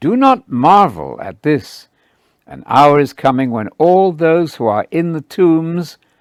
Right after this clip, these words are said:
compare that with sleeping in the dust of the earth, "all those will hear his voice and come forth.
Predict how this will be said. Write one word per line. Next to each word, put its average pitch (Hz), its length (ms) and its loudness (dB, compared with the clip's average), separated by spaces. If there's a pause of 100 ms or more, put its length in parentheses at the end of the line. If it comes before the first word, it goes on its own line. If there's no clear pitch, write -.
(460)
compare 120 420 -4
that 107 280 -4
with 101 260 -10 (480)
sleeping 139 800 -4
in 101 140 -14
the 104 100 -14
dust 135 440 -2
of 92 160 -14
the 98 120 -10
earth, 160 420 0 (920)
"all 247 280 6
those 117 440 0
will 117 160 -4
hear 170 300 2
his 135 160 -4
voice 101 640 -8 (880)
and 82 180 -16
come 147 220 -2
forth. 107 440 -10